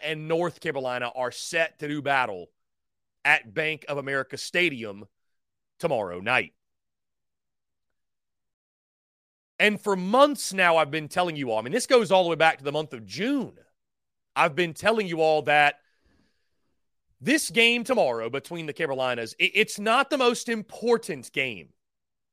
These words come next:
on South Carolina's schedule. It's not a quote-unquote must-win game, right? We love to throw that phrase around when in reality, the only must-win games out there are things like elimination games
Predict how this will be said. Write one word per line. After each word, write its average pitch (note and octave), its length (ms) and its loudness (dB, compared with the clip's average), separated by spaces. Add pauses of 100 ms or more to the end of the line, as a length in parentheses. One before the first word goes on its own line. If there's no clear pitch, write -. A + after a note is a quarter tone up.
(400)
on D#3+ 240 0
South C#3+ 420 2
Carolina's A#2+ 460 -6
schedule. F2 480 -12 (960)
It's G3 240 -2
not A#3+ 160 6
a A3 60 2
quote-unquote G#3+ 680 2 (240)
must-win G3+ 800 0
game, A2 340 -8
right? C3 180 4
We B2 100 -10
love F3 180 0
to F3 80 -6
throw D#3+ 320 -2
that F3 260 2
phrase D#3+ 400 -2
around D#3+ 560 0 (640)
when E3 260 -4
in F3+ 200 -2
reality, F3+ 480 2
the D#3+ 120 -4
only A#3+ 220 -2
must-win E3 1000 0
games D#3 420 -4
out D#3 240 4
there C3 220 -2
are B2 80 -2
things C#3 340 -8
like B2 220 -2
elimination C3+ 680 -4
games D#3+ 540 -4